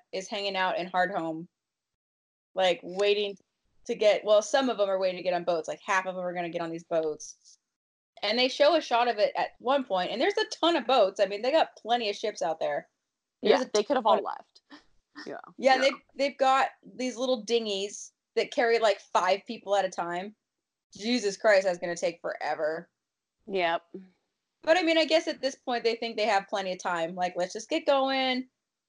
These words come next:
Speaker 1: You know, everybody get ready. Let's get on these boats. La, li, la, li, la."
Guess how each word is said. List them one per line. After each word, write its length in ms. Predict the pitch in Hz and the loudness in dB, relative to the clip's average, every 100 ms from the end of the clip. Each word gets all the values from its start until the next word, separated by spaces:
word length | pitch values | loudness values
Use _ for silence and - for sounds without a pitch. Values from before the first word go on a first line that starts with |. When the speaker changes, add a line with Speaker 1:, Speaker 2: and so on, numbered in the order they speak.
| _ _ _ | _ _ _
Speaker 1:
You 120 | - 214 | -8 2
know, 100 | 208 | 2
everybody 380 | 208 233 240 | 2 0 0
get 180 | 240 247 | 2 0
ready. 320 | 233 240 240 233 | 2 4 4 2
Let's 120 | 226 | 2
get 120 | 226 | -2
on 60 | 226 | -2
these 140 | 233 | -6
boats. 1160 | - 202 214 208 208 208 208 208 202 - - _ _ _ - | 4 6 6 6 4 4 2 2 -2 -6 -20 _ _ _ -18
La, 240 | 180 180 | -6 -2
li, 140 | 190 | 0
la, 100 | 226 | 2
li, 120 | 233 254 | 2 4
la." 560 | 294 294 294 277 277 | 4 4 4 2 0